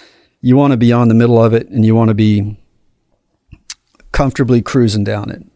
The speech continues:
you know? And these are the people who they, they're, like, on the shoulder, or they fall off into this,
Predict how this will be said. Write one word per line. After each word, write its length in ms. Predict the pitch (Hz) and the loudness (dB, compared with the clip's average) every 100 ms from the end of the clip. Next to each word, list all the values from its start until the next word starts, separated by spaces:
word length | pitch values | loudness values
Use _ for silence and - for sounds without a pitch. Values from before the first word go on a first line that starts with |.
| - | -8
you 80 | 107 | -4
know? 260 | 107 107 - _ _ _ _ | -4 -6 -10 _ _ _ _
And 120 | - 131 | -2 0
these 200 | 151 135 | 0 0
are 40 | |
the 120 | 120 | -2
people 420 | 107 123 - 110 | -2 -4 -2 -2
who 320 | 98 117 113 - - | 0 -2 -2 -8 -12
they, 240 | 143 113 | -6 -6
they're, 160 | - 117 | -2 -2
like, 240 | 107 98 | 0 -2
on 140 | 120 117 | -2 -2
the 60 | |
shoulder, 720 | 107 - 123 123 120 120 113 - | -2 0 0 2 0 0 -4 -8
or 100 | 107 | -6
they 100 | 101 | -6
fall 280 | 95 110 104 | -4 -2 0
off 220 | 107 - | -2 -2
into 180 | 113 104 | -6 -6
this, 200 | 101 | -8